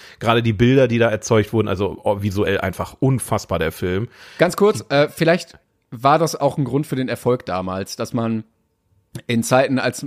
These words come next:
Speaker 2: es noch kein Internet gab, als noch nicht jeder zum Traveln nach Australien und, äh, <laughs> auf die Malediven geflogen ist, so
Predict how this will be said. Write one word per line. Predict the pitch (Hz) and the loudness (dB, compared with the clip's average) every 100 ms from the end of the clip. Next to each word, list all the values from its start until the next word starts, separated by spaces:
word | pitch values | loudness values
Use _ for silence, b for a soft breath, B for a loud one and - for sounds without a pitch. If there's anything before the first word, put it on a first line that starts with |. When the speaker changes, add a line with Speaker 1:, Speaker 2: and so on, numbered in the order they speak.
| 131 | -10
Speaker 2:
es | 120 | -8
noch | 123 | -4
kein | 131 135 | -4 -4
Internet | 156 135 127 135 | -2 0 0 2
gab, | 127 127 | 2 2
als | 131 135 | -4 -4
noch | |
nicht | 127 143 139 | -4 -4 -4
jeder | 131 127 127 120 B B B - | 0 2 2 0 B B B -10
zum | 139 123 | -6 -4
Traveln | 139 131 135 127 | 0 2 2 2
nach | 120 117 | 0 0
Australien | 135 - 127 127 135 127 123 135 | -2 -4 0 2 2 0 -2 -2
und, | 117 120 113 - - | -4 -4 -6 -14 -10
äh, | 113 110 110 110 | -4 0 0 -2
<laughs> | - | -4
auf | 113 | -6
die | 131 | -2
Malediven | 120 113 143 143 | -2 -2 -4 -4
geflogen | - 139 131 | -4 -4 -4
ist, | - b b b b 139 | -6 b b b b -10
so | 101 127 196 202 208 208 | -4 0 4 4 2 -2